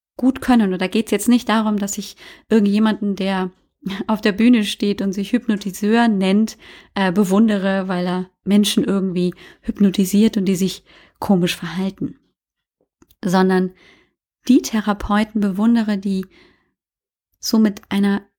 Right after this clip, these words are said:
vermeintlichen Leichtigkeit, die es dann natürlich nicht ist, da gehört viel Können, viel Sprachgewandtheit dazu, ähm, Menschen unterstützen,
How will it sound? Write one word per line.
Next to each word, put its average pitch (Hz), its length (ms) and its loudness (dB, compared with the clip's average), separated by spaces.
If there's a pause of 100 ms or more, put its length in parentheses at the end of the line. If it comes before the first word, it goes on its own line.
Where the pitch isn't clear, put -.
(140)
vermeintlichen 214 720 0
Leichtigkeit, 202 1000 0
die 208 80 -2
es - 240 -4
dann 196 180 0
natürlich 196 440 -2
nicht - 200 -4
ist, - 160 -2
da 185 60 -2
gehört 185 280 -4
viel 214 460 2
Können, 190 400 0
viel 220 320 0
Sprachgewandtheit 202 1080 0
dazu, 226 440 -2 (640)
ähm, 190 480 -2 (1160)
Menschen 254 920 2
unterstützen, 214 1080 -2